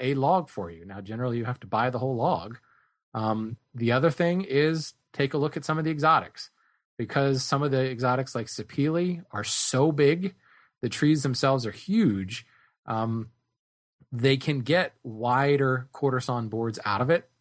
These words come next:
and they will actually quarter saw, specifically quarter saw some of the boards because they don't lose quite so much,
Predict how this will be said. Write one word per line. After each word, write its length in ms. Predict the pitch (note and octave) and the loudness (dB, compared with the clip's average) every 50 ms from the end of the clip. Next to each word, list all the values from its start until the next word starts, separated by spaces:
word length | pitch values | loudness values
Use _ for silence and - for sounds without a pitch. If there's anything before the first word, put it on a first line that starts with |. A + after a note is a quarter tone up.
| _ - | _ -10
and 540 | A#2+ A2+ A2 G#2+ G#2+ G#2+ G#2+ G#2 G2+ A2 - _ _ - | -8 -6 -4 -4 -4 -4 -4 -4 -6 -10 -12 _ _ -14
they 300 | G#2 G#2 A#2+ B2 B2+ C3 | -6 0 2 4 4 4
will 380 | A#2 A#2+ C3+ C#3 C#3+ C#3 C3+ | 4 4 4 6 6 4 4
actually 360 | B2 B2 B2 - - B2 G#2+ | 2 2 0 -2 -4 -6 -6
quarter 360 | - - - D3+ E3+ F3 E3+ C#3+ | -8 -6 -2 0 2 2 2 2
saw, 440 | - - A2+ G#2 G#2 G2+ G2+ G2+ - | 0 -4 -4 -4 -4 -4 -6 -8 -10
specifically 560 | - - - C3 - - D3+ C#3 - - B2 | -14 -10 -8 -6 -2 -2 -4 -4 -2 -6 -6
quarter 280 | - - - C#3+ C3+ C3 | -6 -2 -2 -2 0 0
saw 340 | B2+ - B2+ A2+ G#2+ G#2 G#2 - - - - - _ _ | 0 0 0 0 0 -2 -4 -6 -14 -20 -20 -20 _ _
some 160 | - - C3 | -2 0 0
of 80 | A#2+ A2 | 0 0
the 60 | A2 | -2
boards 340 | G#2+ A#2+ B2+ C3+ C#3 A#2+ - | 0 2 4 4 4 2 0
because 320 | - A#2 - - A#2 G2 | -6 -8 -4 -4 -4 -2
they 140 | - A#2+ G#2+ | -2 -4 -2
don't 320 | G2+ B2+ B2 A#2+ B2+ - _ - | 0 0 -2 -2 -4 -6 _ -10
lose 420 | G#2+ A2 B2 B2 A#2+ A#2 G#2+ G2+ | -6 -2 0 2 2 0 0 -4
quite 300 | - - - A#2+ A#2 A#2 | -6 -4 -2 -2 -2 -2
so 160 | - - G#2 G2+ | -6 -6 -6 -2
much, 400 | A2+ A2+ F#2+ D#2 - - - | -2 -2 -2 -2 -4 -12 -12